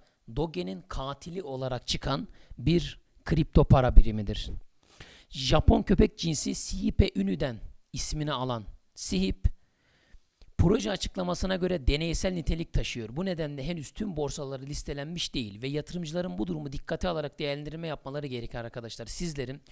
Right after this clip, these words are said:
bu konu hakkında yatırım yapmadan önce arkadaşlar çoğu borsada listelenmiş mi ona bakalım. Fakat Binance'da listelendiği için demek ki bu konuda arkadaşlar herhangi bir güvenlik sorunu olmadığı ortaya çıkıyor.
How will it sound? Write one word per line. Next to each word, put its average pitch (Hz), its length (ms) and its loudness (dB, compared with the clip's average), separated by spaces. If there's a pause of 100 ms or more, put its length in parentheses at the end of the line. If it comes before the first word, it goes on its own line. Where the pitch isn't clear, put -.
(260)
bu 247 160 2
konu 175 240 -2
hakkında 131 540 -6 (200)
yatırım 180 440 -4
yapmadan 175 420 -4
önce 147 220 -6
arkadaşlar 139 540 -8 (540)
çoğu 196 460 -2
borsada 165 400 -4
listelenmiş 170 720 -4
mi 196 80 -6
ona 156 280 -4
bakalım. 123 440 -10
Fakat 151 420 -10
Binance'da 147 380 -6
listelendiği 156 680 -6
için 143 300 -8
demek 151 320 -2
ki 156 180 -6 (420)
bu 254 220 0
konuda 165 340 0
arkadaşlar 147 540 -6
herhangi 160 360 -8
bir 135 60 -10
güvenlik 156 340 -4
sorunu 151 320 -2
olmadığı 147 420 -4
ortaya 131 360 -6
çıkıyor. - 440 -12